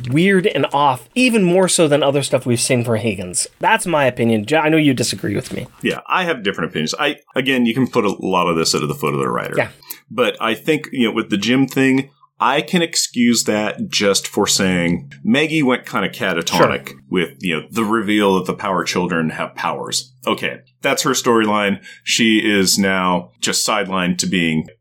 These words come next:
Speaker 2: Catatonia woman. Great. That's lame. It's a terrible storyline.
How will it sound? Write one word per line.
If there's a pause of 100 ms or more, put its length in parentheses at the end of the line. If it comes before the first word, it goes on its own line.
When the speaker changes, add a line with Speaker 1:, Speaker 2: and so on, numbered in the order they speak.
Speaker 2:
Catatonia
woman. (220)
Great.
That's
lame.
It's
a
terrible
storyline.